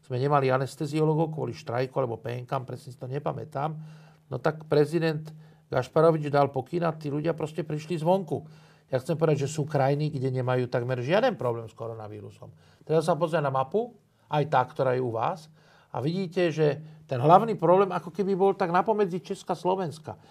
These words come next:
Rakúsko, Česko je ešte problém, ale Poľsko, Slovensko, Maďarsko zatiaľ relatívne dobré čísla. A potom máte krajiny, kde sú, kde prakticky není choroba. Na Ukrajine,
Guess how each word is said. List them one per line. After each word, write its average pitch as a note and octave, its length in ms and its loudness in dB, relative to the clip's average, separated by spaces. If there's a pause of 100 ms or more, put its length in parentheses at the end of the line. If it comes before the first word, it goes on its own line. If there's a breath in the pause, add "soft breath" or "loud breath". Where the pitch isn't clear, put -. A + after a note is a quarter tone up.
(220 soft breath)
Rakúsko, F#3+ 800 4 (320 soft breath)
Česko G3 720 4 (320 soft breath)
je C#3+ 80 2
ešte D#3 320 2
problém, D3+ 400 6
ale A2 240 -8
Poľsko, F#3+ 400 2
Slovensko, D#3 640 0
Maďarsko C#3+ 720 0 (320 loud breath)
zatiaľ D#3 560 2
relatívne E3+ 560 4
dobré G#3 320 2
čísla. D#3+ 480 -8 (640 soft breath)
A - 80 -10
potom G#3+ 240 4
máte A#3 240 4
krajiny, F#3+ 400 4
kde F#3 160 -2
sú, - 320 -8
kde D#3 160 -8
prakticky G3+ 640 -2
není F#3+ 160 -4
choroba. E3+ 480 2 (320 soft breath)
Na D3 160 4
Ukrajine, D3+ 560 4